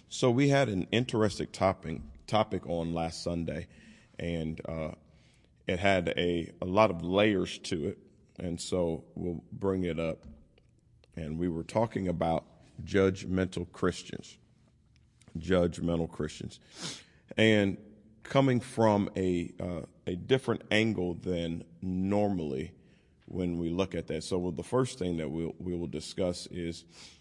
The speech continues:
the idea that one of the worst things to run into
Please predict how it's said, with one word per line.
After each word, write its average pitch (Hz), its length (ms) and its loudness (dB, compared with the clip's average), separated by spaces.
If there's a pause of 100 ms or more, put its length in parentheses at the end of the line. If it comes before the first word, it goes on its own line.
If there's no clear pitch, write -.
(320)
the 92 200 0
idea 95 540 4
that 87 440 2 (1200)
one 110 200 4
of 101 60 4
the 85 80 0
worst 107 380 2
things 101 520 0
to 95 200 -2
run 98 220 4
into 85 420 0